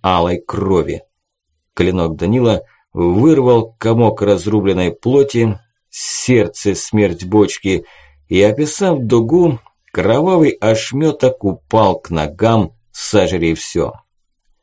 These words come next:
Меч ещё раз повернулся в ране, и второе сердце шлёпнулось на пол рядом с первым, а упав,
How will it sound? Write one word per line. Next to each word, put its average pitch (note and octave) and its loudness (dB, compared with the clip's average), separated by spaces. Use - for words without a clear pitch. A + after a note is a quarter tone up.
Меч D3+ -4
ещё G#2+ -2
раз F2 -2
повернулся F#2 -2
в F#2 -4
ране, D#2 -6
и F#2 0
второе E2 -4
сердце G#2 -6
шлёпнулось F#2 -2
на A2+ -2
пол G2+ -4
рядом E2+ -4
с - -10
первым, D2+ -6
а D#2+ -2
упав, B2+ -4